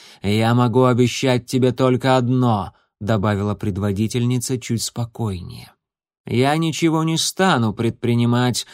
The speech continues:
пока он не оправится от потрясения. Мы должны как следует обдумать этот случай".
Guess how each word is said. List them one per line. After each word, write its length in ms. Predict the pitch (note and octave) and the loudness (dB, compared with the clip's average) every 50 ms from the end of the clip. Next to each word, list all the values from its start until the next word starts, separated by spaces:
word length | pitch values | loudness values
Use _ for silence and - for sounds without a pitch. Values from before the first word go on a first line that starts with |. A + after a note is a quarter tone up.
| - - - - - | -20 -20 -20 -10 -2
пока 420 | - B2+ B2 A#2 C3+ C3 C3 C3+ | -2 -2 0 2 4 4 4 4
он 140 | C3 C3 C3+ | 4 2 2
не 100 | C3 C3 | 2 2
оправится 720 | C3 B2+ - C3+ C3+ C3+ C3 B2+ B2+ B2 B2 - - B2+ | 0 0 0 0 2 2 4 4 2 2 2 0 0 0
от 140 | B2 A#2 - | 0 -2 -4
потрясения. 1000 | - A#2 - C3 C3 A#2+ - - C3 A#2+ G#2+ G2 F#2 F2+ D#2+ D#2 D2+ - - - _ - - - - _ _ _ | -6 -4 0 0 0 0 0 0 0 0 0 0 -4 -6 -8 -12 -16 -20 -20 -20 _ -20 -20 -20 -20 _ _ _
Мы 240 | - D3+ F3 F3+ E3+ | -2 0 2 2 4
должны 560 | E3 E3 D#3+ D#3 C3+ B2+ D3 D#3 D#3+ D#3+ D#3 | 4 4 4 2 2 0 0 0 0 0 0
как 200 | D#3 D3+ C3+ - | 0 -2 -2 -2
следует 760 | - - D3+ D3 D3+ D#3 D3+ D3 C3+ D3+ D3+ D3+ D3 - - | -4 -2 -2 0 0 0 0 0 0 0 0 0 -2 -4 -6
обдумать 800 | - - E3 C3+ D#3+ C3+ B2+ D3 C3+ A#2 G2 F#2+ G2 G2 - - - | -6 -6 -4 -4 -4 -2 0 2 2 2 2 0 -2 -4 -6 -6 -4
этот 280 | A#2+ A#2 - A2 G#2+ | -4 -2 -2 -2 -4
случай". 800 | - - - A2 G#2+ G2+ G2 F#2+ - - - F#2+ F#2+ F#2+ F#2 F#2+ | -4 -4 -2 -2 -2 -2 -4 -4 -8 -8 -10 -8 -8 -8 -10 -12